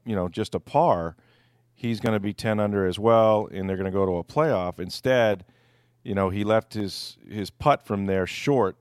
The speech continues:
and it rolled back down the hill almost to his feet. Then he chipped up, wasn't able to chip in. He makes bogey and ends up, uh, essentially, I guess, in a tie with Tiger for second place.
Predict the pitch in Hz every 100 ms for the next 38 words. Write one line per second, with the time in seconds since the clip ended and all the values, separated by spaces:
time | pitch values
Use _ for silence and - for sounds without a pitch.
0 | - 95 92 101 107 90 117 120 110 101
1 | 92 101 101 107 101 - 101 90 - 131
2 | 107 92 90 95 - - 107 - 107 -
3 | _ _ _ - 107 110 110 101 95 -
4 | 98 113 110 101 101 98 92 92 113 120
5 | 87 80 _ _ _ _ - 98 98 98
6 | 101 95 - - 90 87 82 85 - -
7 | - 110 107 92 87 90 - 87 80 -
8 | 101 101 85 - 98 98 92 - - 98
9 | 90 - 113 104 -